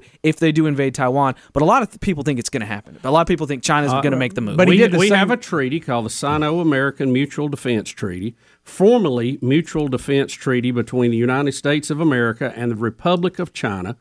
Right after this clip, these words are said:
Speaker 2: which is Taiwan. Uh, it's a defense pact signed between the U S and the Republic of China, Taiwan.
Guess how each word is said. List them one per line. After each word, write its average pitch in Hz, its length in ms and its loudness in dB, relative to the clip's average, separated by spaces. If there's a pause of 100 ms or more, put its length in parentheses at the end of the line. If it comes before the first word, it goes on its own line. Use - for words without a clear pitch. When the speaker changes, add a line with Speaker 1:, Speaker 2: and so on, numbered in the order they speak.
(200)
Speaker 2:
which 113 220 -4
is 110 160 -4
Taiwan. 101 600 -6 (640)
Uh, 127 300 4
it's 120 120 -4
a 131 60 -2
defense 156 400 0
pact 143 380 0
signed 143 320 0
between 135 340 0
the 117 80 0
U 147 240 2
S 131 260 0
and 120 80 -2
the 107 60 -2
Republic 127 400 -2
of 165 120 -8
China, 110 340 -2
Taiwan. 123 720 0